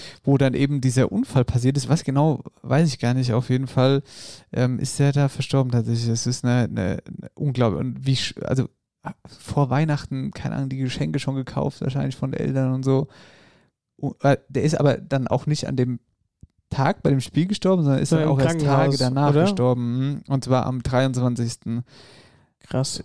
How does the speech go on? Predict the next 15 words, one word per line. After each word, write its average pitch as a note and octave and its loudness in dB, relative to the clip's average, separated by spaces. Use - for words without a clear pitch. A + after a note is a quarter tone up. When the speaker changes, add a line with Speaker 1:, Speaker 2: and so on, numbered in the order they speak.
Speaker 1:
Eine - -12
Geschichte, C#3 0
die, B2+ 2
wo C#3 0
ich B2+ 0
Gänsehaut B2 2
krieg, A#2+ -8
wenn A#2+ -2
ich A#2+ -2
die A#2+ 0
erzähle. A#2 0
Und A#2 -4
das B2 -4
ist A#2+ -6
einfach, B2 -2